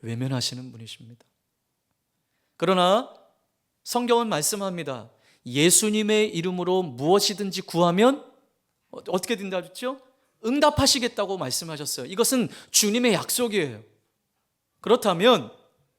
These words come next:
예수님의 이름으로 구하는 모든 기도는 응답받는다고 했는데 그럼 어떤 기도가 응답받느냐? 참되고 진실하게. 자신을 낮추고 회개하며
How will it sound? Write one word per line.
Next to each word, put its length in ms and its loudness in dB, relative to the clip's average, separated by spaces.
예수님의 580 2
이름으로 360 -4
구하는 400 -2
모든 320 -6
기도는 260 -8
응답받는다고 800 -4
했는데 300 -10
그럼 180 -8
어떤 360 -2
기도가 320 -8
응답받느냐? 680 -12
참되고 840 -2
진실하게. 760 -2
자신을 480 4
낮추고 680 4
회개하며 680 2